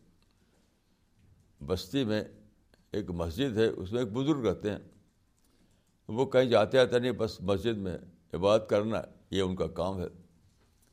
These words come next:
ان کو بلاؤ، شاید وہ اس مسئلے کو حل کریں۔ تو ان کو بلایا گیا۔ تو انہوں نے پوچھا کہ بھئی، کیا مسئلہ ہے؟ انہوں نے کہا کہ ہم میں سے کچھ لوگ کہتے ہیں خدا ہے،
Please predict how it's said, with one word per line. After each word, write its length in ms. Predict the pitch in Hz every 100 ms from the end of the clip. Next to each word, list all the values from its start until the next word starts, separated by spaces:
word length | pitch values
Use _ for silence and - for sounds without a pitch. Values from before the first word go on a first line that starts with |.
| _ _ 120
ان 140 | 143
کو 120 | 170
بلاؤ، 500 | 135 117 120 127 - - - _ _ _ _ _
شاید 360 | - 131 143 143
وہ 100 | 139
اس 120 | 104
مسئلے 240 | 110 117
کو 120 | 98
حل 100 | 101
کریں۔ 220 | 107 101 - - - _ _ _ _ _ _ _ _ _ _ _ _ _ _ _ _ _ _ _ _ _ _ _ _ _ _ _ _ _
تو 140 | 123
ان 60 | 127
کو 100 | 156
بلایا 300 | 117 107 110
گیا۔ 300 | 117 123 120 - _ _ _ _ _ _ _ _ _ _ _ _ _ _ _ _ _ _ _ _ _ _
تو 80 | 127
انہوں 120 | 135
نے 60 | 123
پوچھا 160 | 139
کہ 100 | 131
بھئی، 160 | 131 131
کیا 180 | 123 131
مسئلہ 300 | 135 110 139
ہے؟ 140 | 117 - - - _ _ _ _ _ _ _ _ _ _ _ _ _ _ _ _ _ _ _
انہوں 80 | 117
نے 60 | 127
کہا 180 | 135 135
کہ 420 | 127 110 - 87
ہم 200 | 98 113
میں 100 | 131
سے 120 | -
کچھ 140 | 131 110
لوگ 140 | 131
کہتے 320 | - 101 113
ہیں 60 | 123
خدا 440 | - 104 104 120
ہے، 120 | 147